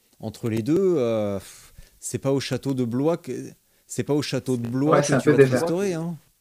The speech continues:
Speaker 1: Enfin si, tu peux, parce qu'à Blois c'est quand même pas minuscule, mais bon, euh, faut, faut bien choisir ses horaires parce que, bah, ça reste la province, ça reste des petites villes. Et passer, euh, une certaine heure, euh, bah, à part un kebab, euh, cradingue, euh, tu trouveras peut-être pas grand-chose.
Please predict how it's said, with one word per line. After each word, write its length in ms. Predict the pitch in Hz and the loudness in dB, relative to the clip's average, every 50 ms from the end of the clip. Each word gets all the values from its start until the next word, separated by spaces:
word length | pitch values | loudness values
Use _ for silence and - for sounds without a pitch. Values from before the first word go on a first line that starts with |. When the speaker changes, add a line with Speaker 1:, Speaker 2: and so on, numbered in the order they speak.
| _ _ _ _ _ _ | _ _ _ _ _ _
Speaker 1:
Enfin 120 | - 98 98 | -10 -10 -8
si, 160 | - - 156 | -8 -6 -8
tu 180 | 135 - - | -8 -8 -10
peux, 260 | 95 - 131 139 135 117 | -10 -6 -2 -2 -2 -2
parce 120 | - - | -4 -6
qu'à 160 | - 107 107 | -6 -4 -4
Blois 240 | 104 107 117 123 123 | -2 0 0 0 0
c'est 120 | - - | -2 -6
quand 120 | - - 104 | -10 -10 -8
même 140 | 104 104 - | -8 -8 -6
pas 100 | 107 104 | -6 -4
minuscule, 560 | 107 113 123 131 123 - - - 151 139 123 | -4 -2 -4 -4 -6 -8 -6 -4 -2 -2 -2
mais 240 | 110 104 104 101 95 | -2 -2 -2 -4 -4
bon, 180 | 95 113 113 110 _ _ _ _ _ _ _ _ _ _ _ _ _ _ _ _ _ _ _ _ _ _ - | -4 -6 -6 -6 _ _ _ _ _ _ _ _ _ _ _ _ _ _ _ _ _ _ _ _ _ _ -12
euh, 100 | 101 101 | -12 -12
faut, 260 | 92 - - 156 - | -10 -8 -8 -8 -8
faut 180 | 139 - - 131 | -8 -8 -6 -4
bien 240 | 120 131 143 170 165 | -2 -2 -2 -2 -2
choisir 380 | - - 151 147 135 151 147 | -2 -4 -4 -4 -2 -4 -6
ses 200 | - - 143 127 | -4 -4 -4 -2
horaires 320 | 151 160 139 123 127 123 - | -2 -2 -2 -2 -4 -4 -6
parce 240 | - 113 98 - - | -10 -12 -12 -12 -10
que, 260 | - - 127 131 135 | -4 -2 -2 -2 -2
bah, 200 | 127 113 107 101 | -2 -4 -4 -4
ça 200 | - - 120 113 | -4 -6 -6 -4
reste 240 | 104 131 123 - - | -4 -4 -6 -4 -6
la 100 | 127 113 | -6 -6
province, 500 | - - 123 117 101 131 143 165 180 - | -4 -4 -4 -2 -2 -2 -4 -4 -4 -6
ça 160 | - - 113 | -6 -6 -6
reste 180 | 117 123 110 | -4 -4 -4
des 80 | 110 123 | -4 -4
petites 260 | - - - 113 107 | -4 -6 -10 -10 -8
villes. 360 | 110 113 127 160 202 196 139 104 - _ _ _ - _ _ _ _ - | -6 -4 -2 -2 -2 -2 -4 -6 -8 _ _ _ -20 _ _ _ _ -6
Et 160 | 101 107 117 | -4 -4 -4
passer, 580 | 110 - 120 113 - - - - 127 139 147 151 | -2 -4 -6 -6 -6 -6 -4 -2 0 0 2 2
euh, 180 | 151 131 117 113 | 2 0 0 0
une 120 | 113 113 | -2 -4
certaine 460 | - - 127 110 - - 117 110 117 | -4 -6 -8 -8 -6 -4 -4 -2 0
heure, 280 | 127 147 170 185 170 143 | 0 0 0 -2 -2 -2
euh, 360 | 123 117 113 113 110 107 104 | -2 -2 -2 -2 -2 -4 -4
bah, 180 | 98 107 107 110 | -4 -4 -4 -4
à 80 | 107 | -4
part 200 | - 143 131 123 | -4 -4 -4 -4
un 80 | 131 123 | -4 -6
kebab, 540 | - - 127 117 117 131 135 139 139 117 113 | -4 -4 -4 -2 0 0 0 0 -2 -2 -4
euh, 120 | 110 107 | -4 -6
cradingue, 560 | - - - 110 107 117 135 156 175 185 147 | -6 -8 -8 -6 -4 -4 -2 -2 -2 -2 -2
euh, 220 | 127 113 107 107 101 | -2 -2 -2 -4 -6
tu 120 | - - | -8 -14
trouveras 280 | 104 - - 107 110 110 | -16 -12 -8 -6 -6 -6
peut-être 220 | - - 123 - | -6 -8 -8 -6
pas 120 | - 156 156 | -4 -4 -4
grand-chose. 520 | 139 147 151 - - 135 135 139 131 113 | -4 -4 -6 -6 -4 -4 -4 -4 -4 -8